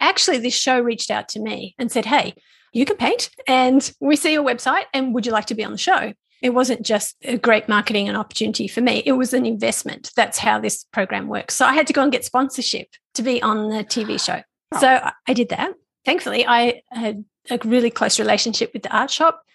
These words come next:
Speaker 1: that supplies all of my art stuff. And they were terrific and sponsored me. And I had a couple of other sponsors and went ahead and made this T V program and launched some workshops.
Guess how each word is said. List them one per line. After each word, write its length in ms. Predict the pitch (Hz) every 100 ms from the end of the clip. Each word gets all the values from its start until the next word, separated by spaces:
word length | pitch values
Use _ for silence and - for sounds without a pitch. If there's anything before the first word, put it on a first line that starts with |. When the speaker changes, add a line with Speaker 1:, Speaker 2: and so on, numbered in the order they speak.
| _ -
Speaker 1:
that 240 | 226 - -
supplies 440 | - - 202 202
all 80 | 208
of 80 | 196
my 160 | 185
art 200 | 196 262
stuff. 340 | - 381 - - _ _ _ -
And 340 | 240 247 233
they 140 | 262
were 80 | 403
terrific 480 | - 339 480 - -
and 280 | 247 240 247 -
sponsored 420 | - - 277 285 277
me. 200 | 294 294
And 80 |
I 60 | 233
had 140 | 233
a 40 | 247
couple 220 | 269 247
of 80 | 302
other 100 | 330
sponsors 800 | - 339 311 320 311 302 285 - -
and 560 | 240 233 233 240 233 - _ _ _
went 240 | - 247 262
ahead 240 | 214 233
and 140 | 254 220
made 220 | 208 202
this 240 | 220 -
T 140 | - 233
V 100 | 220
program 360 | 220 202 208
and 200 | 226 220
launched 460 | 220 220 226 - -
some 240 | - 233 220
workshops. 720 | 202 - - - - -